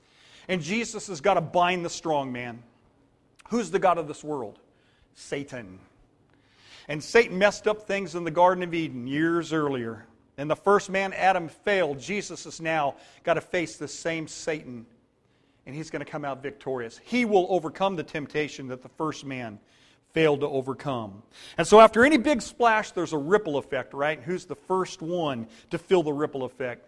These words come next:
The devil. And so there he is. And now Jesus reenacts the temptation of the Garden of Eden. All sin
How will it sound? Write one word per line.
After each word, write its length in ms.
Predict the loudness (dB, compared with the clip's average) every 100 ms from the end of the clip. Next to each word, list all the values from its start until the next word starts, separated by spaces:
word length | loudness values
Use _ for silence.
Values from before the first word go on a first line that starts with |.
| _ -8
The 120 | -8
devil. 840 | -6 -10 -10 -12 -12 -16 -20 _ _ _ _ _ _ _ -12
And 100 | -2
so 160 | -2
there 220 | 0 0
he 140 | 0 0
is. 400 | -4 -8 -18 -20 _ _ -10
And 80 | 2
now 120 | 4
Jesus 500 | 4 0 -2 -2 -8
reenacts 540 | -4 -4 0 -2 -2 -12
the 60 |
temptation 680 | -8 -8 -6 -6 -8 -8 -14
of 80 | -14
the 60 | -6
Garden 480 | -2 -2 -4 -10 -16 _ _ _ -4
of 160 | -2
Eden. 300 | -4 -6 -12 -16 _ _ _ _ _ _ _ _ _ _ _ _ _ _ _ 6
All 300 | 10 12 10
sin 640 | 2 -2 0 0 -4